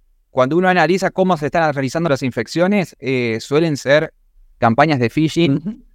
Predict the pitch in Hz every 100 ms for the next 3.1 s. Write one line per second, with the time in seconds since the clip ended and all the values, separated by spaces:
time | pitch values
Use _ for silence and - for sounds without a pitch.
0 | - - _ 127 120 131 170 156 156 156
1 | 175 135 151 143 139 139 127 160 190 156
2 | 165 - 110 - 127 110 95 _ 113 107
3 | 98